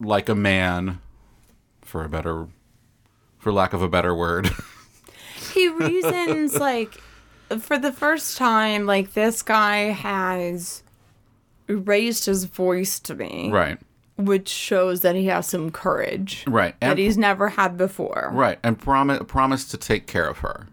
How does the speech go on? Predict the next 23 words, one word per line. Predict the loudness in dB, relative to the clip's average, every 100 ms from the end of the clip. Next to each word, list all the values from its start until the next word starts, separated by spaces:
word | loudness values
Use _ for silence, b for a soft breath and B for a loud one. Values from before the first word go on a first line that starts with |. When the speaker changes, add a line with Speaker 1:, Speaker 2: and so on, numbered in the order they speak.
| -14
Speaker 2:
Yeah. | -2 0 0 -8 _ b b b b 0
And | 2 4 4 2 0 -4
he's, | -10 -6 -2 -2 -2 -2 0 0 0 -2 -4 _ -2
um, | 2 4 4 2 0 -4 -6 -10 _ -16 -16 b b b b b b _ _ _ _ _ _ _ _ _
he's | -2 0 0
clearly | -4 -4 0 0 2 0
in | 2
love | 2 2 0
with | -4
her. | -2 -2 -2 -6 -10 -2
Speaker 1:
Mm-hmm. | 0 2
Speaker 2:
She's | 2 0
clearly | -4 -4 0 2 0 -2
in | -2 0
love | -2 -2
with | -4 -6
him. | -10 -6 -4 -2
Speaker 1:
She | 0 0
looks | 0 -4
happy. | -2 -2 0 -2 -4
She | -2 -2
looks | -2 -4
hopeful, | -2 -2 -2 -2 0 0 -4